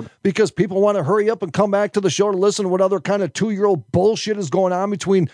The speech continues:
Speaker 2: radio hosts fighting with one another. Hatred sells, bro. Hatred
Speaker 1: Yeah, it
Speaker 2: sells.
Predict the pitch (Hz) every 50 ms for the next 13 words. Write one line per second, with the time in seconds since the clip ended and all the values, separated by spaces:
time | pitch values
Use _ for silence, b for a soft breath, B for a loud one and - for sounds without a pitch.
0 | b b b - 131 147 180 190 196 226 214 185 165 202 208 - - - 180 208
1 | 208 170 196 165 - 165 180 175 175 170 160 160 170 180 202 208 202 _ _ _
2 | _ _ _ _ _ _ _ _ _ _ _ _ _ _ _ _ - 180 262 262
3 | - 269 269 214 - - 269 262 208 123 101 - - 147 156 175 196 190 - _
4 | _ _ _ _ _ _ - 147 180 233 220 - - - 120 117 - 208 220 185
5 | 131 104 101 - -